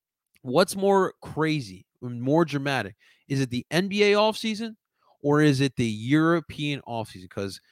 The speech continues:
man, oh, man, if you watch the European offseason this past summer, it was absolutely balls to the wall crazy.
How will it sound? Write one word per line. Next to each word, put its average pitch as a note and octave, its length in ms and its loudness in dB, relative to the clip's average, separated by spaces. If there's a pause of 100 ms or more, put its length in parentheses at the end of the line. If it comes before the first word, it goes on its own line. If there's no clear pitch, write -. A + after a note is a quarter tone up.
(200)
man, B2 280 2
oh, G#2 100 -2
man, F#2 200 -8
if F#2+ 140 -12
you D#3 120 0
watch D#3+ 260 4
the D3+ 60 -8
European D#3 480 0
offseason D3+ 340 0
this D3 140 -4
past D3+ 260 2
summer, C#3+ 320 -2
it C#3+ 120 0
was B2+ 280 2
absolutely B2 680 0 (200)
balls C3 320 4
to C#3 80 -6
the B2+ 80 -2
wall A2+ 380 0 (280)
crazy. G#2+ 440 -4